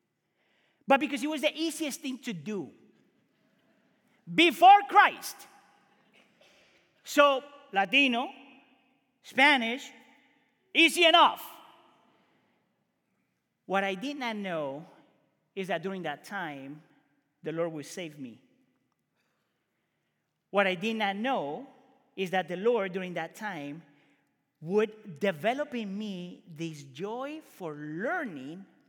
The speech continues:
and reading, which, by the way, I never had before. I,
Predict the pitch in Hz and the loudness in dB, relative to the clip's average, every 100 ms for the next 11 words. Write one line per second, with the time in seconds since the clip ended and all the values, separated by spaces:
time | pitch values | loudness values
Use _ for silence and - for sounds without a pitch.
0 | _ - 180 170 170 170 349 392 220 127 | _ -12 -10 -10 -12 -4 -2 -2 -6 -12
1 | 92 - _ _ _ _ _ 202 214 208 | -16 -20 _ _ _ _ _ -10 -8 -8
2 | 202 262 165 - _ _ - 190 185 214 | -6 -6 -8 -16 _ _ -10 -8 -6 0
3 | 359 359 285 349 294 190 170 117 101 - | 0 0 -2 -2 -2 -4 -8 -12 -18 -20
4 | _ _ _ _ _ _ _ _ _ _ | _ _ _ _ _ _ _ _ _ _
5 | _ _ _ - 262 214 | _ _ _ -4 0 0